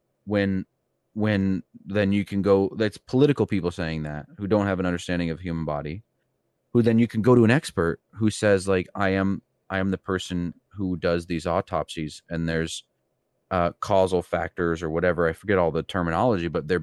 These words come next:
they're saying, like, basically, "Yeah, you, you may have had a heart condition,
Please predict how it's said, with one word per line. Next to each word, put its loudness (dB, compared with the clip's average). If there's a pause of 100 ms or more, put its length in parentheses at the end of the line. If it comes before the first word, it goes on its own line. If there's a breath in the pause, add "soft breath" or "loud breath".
(160)
they're -2
saying, -2
like, -4
basically, -2 (320 loud breath)
"Yeah, 2
you, -2 (180)
you 2
may 4
have 2
had -2
a -2
heart 0
condition, -6